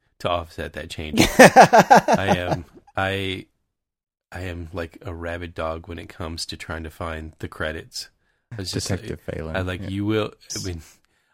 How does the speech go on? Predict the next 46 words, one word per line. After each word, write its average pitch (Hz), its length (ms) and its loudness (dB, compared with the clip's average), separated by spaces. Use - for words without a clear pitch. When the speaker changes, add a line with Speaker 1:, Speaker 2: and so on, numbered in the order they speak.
Speaker 1:
I 101 120 0
will. 110 180 2
Speaker 2:
So 156 60 6
what 156 180 8
you're, 151 160 0
yeah, 104 240 -2
Speaker 1:
I, - 140 -2
Speaker 2:
go 95 100 -6
ahead. 92 260 -8
Speaker 1:
sure, 131 320 2
I 98 140 4
may 104 200 0
pay 107 280 -2
for - 200 -6
this, 101 600 -6
but - 220 -8
you 90 120 -8
will 87 80 -6
be 82 160 -8
paying 80 320 -10
for - 120 -16
something 76 440 -12
else. 76 400 -12
Speaker 2:
Is 143 220 2
that 160 180 4
Speaker 1:
And, 127 100 4
Speaker 2:
the 127 120 6
Speaker 1:
and, - 60 -4
Speaker 2:
world 156 340 -2
Speaker 1:
and 107 100 0
I've, 117 140 4
Speaker 2:
we 143 80 6
Speaker 1:
and 131 60 0
Speaker 2:
live 120 240 6
Speaker 1:
I, - 40 2
Speaker 2:
in 180 140 0
here? 190 420 -6
Speaker 1:
Yeah, 117 340 4
yeah. 110 300 -2
I, 113 360 4
I've, 120 200 -2
I'm 117 140 2
stockpiling. 87 760 2
I 98 120 0
already 107 220 -2
know, 98 440 -2